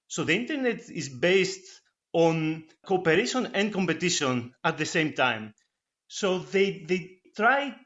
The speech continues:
to cooperate as little as possible, only as much as required in order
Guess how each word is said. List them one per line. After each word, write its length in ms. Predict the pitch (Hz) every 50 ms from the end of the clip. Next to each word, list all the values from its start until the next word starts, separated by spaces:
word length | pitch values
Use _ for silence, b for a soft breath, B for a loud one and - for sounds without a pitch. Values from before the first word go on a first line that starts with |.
| _ _ -
to 80 | - 175
cooperate 800 | - - 180 220 - - 233 208 175 170 180 226 262 - - - - - _ _ _ _ _ _ _ _ _ _ _ _ -
as 240 | - 226 269 262 -
little 340 | 226 233 262 254 262 262 233
as 120 | 226 -
possible, 480 | - 196 185 170 135 120 104 110 107 113 117 - _ - -
only 480 | 196 220 233 233 233 226 214 208 - - - - _ _ _ _ -
as 180 | - 190 196 165
much 300 | 170 170 185 196 190 190
as 160 | 185 - 160
required 540 | 175 170 - 156 170 170 165 156 156 156 -
in 100 | 147 151
order 360 | 156 156 143 147 151 156 156